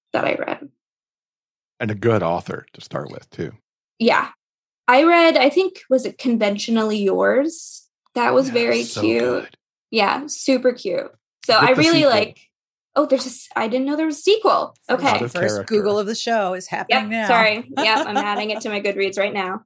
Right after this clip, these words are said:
Speaker 3: <laughs>
Speaker 1: Don't mind me. <laughs>
Speaker 2: <laughs> Yeah, the sequel's so good. Picks up
Speaker 1: Okay.
Speaker 2: people you,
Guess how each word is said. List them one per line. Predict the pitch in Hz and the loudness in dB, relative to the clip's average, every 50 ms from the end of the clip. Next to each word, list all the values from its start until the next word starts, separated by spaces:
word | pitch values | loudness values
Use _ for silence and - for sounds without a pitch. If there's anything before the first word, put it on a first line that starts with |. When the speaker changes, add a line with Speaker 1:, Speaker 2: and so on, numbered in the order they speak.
| _ _ | _ _
Speaker 3:
<laughs> | - 262 - 185 - 214 - - 214 - - 247 233 - - 226 190 214 | -4 -4 -4 -4 -6 -8 -6 -4 -6 -2 0 -2 -2 0 -2 -2 0 2
Speaker 1:
Don't | 233 240 254 | 2 2 4
mind | 285 294 320 330 349 | 2 2 2 2 2
me. | 349 381 359 311 262 247 233 330 320 - 381 427 403 - - _ - 440 - _ | 2 2 2 4 2 2 0 -2 -2 0 0 0 0 -2 -10 _ -12 -12 -10 _
<laughs> | 113 104 - 160 160 131 107 95 | -12 -2 0 0 0 0 -4 -8
Speaker 2:
<laughs> | 101 _ _ _ _ _ _ _ _ _ _ _ _ - | -16 _ _ _ _ _ _ _ _ _ _ _ _ 0
Yeah, | 131 120 101 | 2 2 2
the | 98 110 | 0 -4
sequel's | - - 139 131 - 120 110 107 101 | -4 -2 -2 -2 -2 -2 -4 -4 -4
so | - - - - 117 107 107 104 101 101 | -6 -10 -4 -2 -2 0 0 -2 -2 -4
good. | 98 98 101 90 87 - | -4 -6 -8 -8 -8 -2
Picks | - 156 147 - | 0 0 2 2
up | 160 156 | 0 2
Speaker 1:
Okay. | 165 156 | 2 0
Speaker 2:
people | - 165 147 | 2 0 -2
you, | 143 139 139 135 | -2 -4 -6 -6